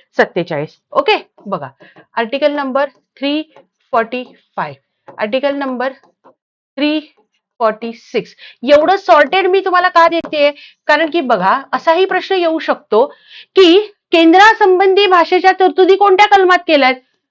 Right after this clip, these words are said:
असं येऊ शकतं. ऑड मॅन आउट येऊ शकतं. प्रादेशिक भाषेसंबंधीच्या तरतुदी कुठे गेलेल्या आहेत? पंचेचाळीस, सेहेचाळीस, सत्तेचाळीस. हे जे आहेत ना, हे अतिशय सोपे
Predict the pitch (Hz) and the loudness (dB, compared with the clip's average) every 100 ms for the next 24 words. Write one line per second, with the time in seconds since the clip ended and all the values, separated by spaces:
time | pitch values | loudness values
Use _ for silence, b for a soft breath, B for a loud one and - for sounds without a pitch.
0 | _ _ - 277 320 294 277 285 - 285 | _ _ -6 -2 0 0 -2 -6 -6 -6
1 | - 330 349 359 359 311 302 277 285 294 | 2 4 4 2 2 0 0 -2 -6 -4
2 | 254 254 254 254 B B 311 311 302 403 | -4 -2 -4 -4 B B 2 2 4 2
3 | 466 359 381 370 392 381 339 349 359 370 | 2 2 2 2 0 0 0 0 0 -2
4 | 370 349 339 240 220 320 349 359 339 302 | -2 -2 -2 -4 -4 -6 -4 -2 0 0
5 | 294 269 277 b b b _ - 294 285 | 0 -2 -4 b b b _ -2 -2 0
6 | 311 320 320 320 294 302 302 320 302 233 | 0 0 0 -4 -4 -2 -2 -4 -2 -2
7 | 202 - 220 381 392 403 392 427 330 370 | -2 -4 0 2 2 2 0 -2 0 0
8 | B B B 320 381 - - 339 415 427 | B B B -2 -2 0 -2 2 2 2
9 | - 440 494 - 415 403 - 466 294 - | 0 0 0 0 2 2 0 -2 -2 -8